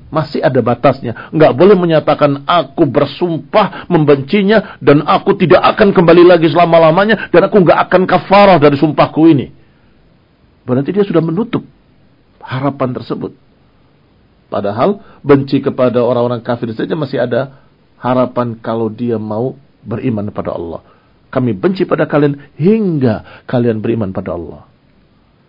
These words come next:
Berarti kalau, kalau karena agama, boleh, tetapi batasannya sampai mereka kembali kepada Allah, sampai mereka kembali pada sunnah, sampai mereka kembali pada ketaatan, maka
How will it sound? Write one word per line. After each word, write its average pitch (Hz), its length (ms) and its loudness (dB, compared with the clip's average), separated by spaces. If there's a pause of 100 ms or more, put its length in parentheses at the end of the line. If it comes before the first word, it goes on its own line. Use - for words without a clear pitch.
(320)
Berarti 143 400 2
kalau, 185 240 2
kalau 175 320 4
karena 233 240 2
agama, 120 480 -2 (400)
boleh, 160 480 4 (240)
tetapi 135 400 2
batasannya 113 880 -2 (240)
sampai 110 400 -4
mereka 107 400 -6
kembali 107 480 -2
kepada 98 320 -6
Allah, 101 240 -8 (240)
sampai 107 240 -8
mereka 107 240 -4
kembali 104 320 -6
pada 107 240 -6
sunnah, 113 800 -10
sampai 107 240 -6
mereka 110 320 -6
kembali 104 320 -6
pada 101 240 -6
ketaatan, 123 640 -4 (480)
maka 123 400 -6